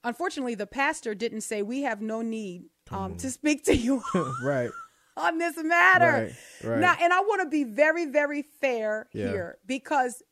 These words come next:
Speaker 1: the pastor did not come out and, you know, directly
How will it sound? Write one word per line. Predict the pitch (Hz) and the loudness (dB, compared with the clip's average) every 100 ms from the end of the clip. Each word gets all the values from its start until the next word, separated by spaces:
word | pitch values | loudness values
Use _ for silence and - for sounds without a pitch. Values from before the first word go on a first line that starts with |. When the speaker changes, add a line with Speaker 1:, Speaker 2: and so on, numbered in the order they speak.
| - | -12
Speaker 1:
the | 202 | -8
pastor | 247 311 359 - 285 | -4 0 0 -2 -8
did | 240 240 | -6 -4
not | 233 262 - | 0 -2 -2
come | 285 226 | -6 -4
out | 202 196 - _ _ _ _ _ _ _ - | -4 -4 -8 _ _ _ _ _ _ _ -6
and, | 220 208 190 175 190 _ _ _ _ _ _ _ _ _ - | -4 -2 -4 -8 -14 _ _ _ _ _ _ _ _ _ -8
you | 247 | -2
know, | 240 202 185 180 _ _ _ 190 | 0 0 -2 -10 _ _ _ -6
directly | 240 208 247 320 - 247 180 180 | -4 0 2 2 -2 -4 -2 -4